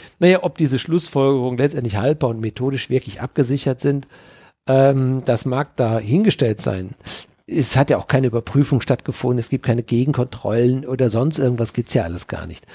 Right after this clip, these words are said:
Aber das soll einfach nur mal zeigen, wie einfach es ist, mögliches Verhalten zu beschreiben.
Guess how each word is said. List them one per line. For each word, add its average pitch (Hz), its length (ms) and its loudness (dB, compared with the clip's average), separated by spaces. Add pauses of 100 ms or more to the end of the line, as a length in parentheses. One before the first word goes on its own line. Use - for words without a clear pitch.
(240)
Aber 127 160 -2
das 156 200 4
soll 147 300 0
einfach 170 300 2
nur 156 140 4
mal 131 180 2
zeigen, 147 480 0 (260)
wie 139 120 0
einfach 160 420 0
es - 160 -6
ist, - 380 -8 (300)
mögliches 156 480 2
Verhalten 123 800 -2 (340)
zu - 160 -4
beschreiben. 135 720 0